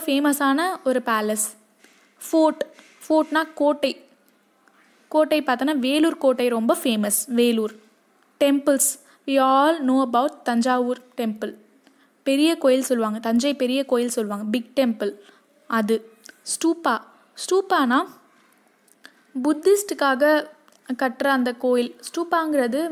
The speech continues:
மேலே வந்து பார்த்தோன்னா அந்த கோபுரமே பார்க்க அழகா இருக்கும். அதை தான் ஸ்தூபா சொல்லுவாங்க. சாஞ்சி ஸ்தூபா, அது ரொம்ப ஃபேமஸ், புத்திஸ்டுக்காக கட்டினது. இந்த பிக்சரில் பார்த்தீங்கனாலே தெரியும், அந்த கோபுரம் நம்ம நல்லா சூப்பரா இருக்கும் பார்க்கவே. And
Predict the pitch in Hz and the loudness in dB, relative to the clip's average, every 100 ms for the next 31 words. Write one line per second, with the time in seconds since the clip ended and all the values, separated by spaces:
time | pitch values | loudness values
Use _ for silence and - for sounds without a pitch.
0 | - _ - 254 311 339 285 247 262 262 | -10 _ -4 -2 0 -2 -2 -2 -2 -4
1 | 240 233 220 269 339 - - - _ _ | -6 -4 -2 -4 -4 -14 -20 -20 _ _
2 | 262 254 277 339 359 339 320 311 262 262 | -2 0 2 2 0 -2 -2 0 -2 0
3 | 269 240 247 277 254 233 - - _ _ | 0 0 2 0 0 -4 -10 -14 _ _
4 | 233 233 247 294 294 269 262 262 240 214 | -6 -4 -2 -4 -6 -4 -2 -2 -2 -6
5 | 202 - - - _ - - 269 294 294 | -8 -12 -20 -20 _ -6 0 2 0 0
6 | 320 311 285 247 247 226 - - 247 254 | -2 -2 -4 -4 -2 -4 -4 -6 -4 0
7 | 247 254 302 254 233 226 - 240 240 302 | 0 0 0 0 0 -4 -6 -4 -2 0
8 | 320 - 254 254 269 226 214 214 226 233 | -2 0 0 0 0 -2 -2 -4 -2 -2
9 | 262 254 349 339 330 262 254 247 247 262 | -2 -4 -2 0 2 0 0 0 0 0
10 | 247 254 233 220 240 247 262 240 220 226 | -2 0 0 0 0 0 -2 -2 -2 -6
11 | 233 - 233 254 254 254 254 247 240 220 | -8 -6 -4 -4 -8 -8 -2 -2 -2 -4
12 | 214 208 - 214 233 - _ _ - _ | -6 -8 -8 -8 -8 -14 _ _ -20 _
13 | _ _ _ _ _ - 285 | _ _ _ _ _ -2 -2